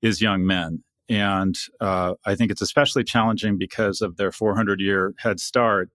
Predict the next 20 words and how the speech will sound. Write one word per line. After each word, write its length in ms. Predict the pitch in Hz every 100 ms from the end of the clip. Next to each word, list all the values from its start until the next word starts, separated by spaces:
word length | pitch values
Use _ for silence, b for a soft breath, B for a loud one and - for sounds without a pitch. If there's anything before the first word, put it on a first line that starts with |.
| _
There 140 | 104
aren't 140 | 104 104
a 40 |
lot 120 | 98
of 80 | 95
people 200 | 117 101
that 100 | 90
feel 160 | - 98
sorry 320 | - 107 101
for 160 | - 95
men 220 | 98 92
and 100 | 90
feel 140 | - 95
like 140 | 92
there 100 | 92
needs 240 | 92 90
to 60 | -
be 100 | 95
affirmative 420 | - 98 92 90
action 560 | 92 92 - - 87 87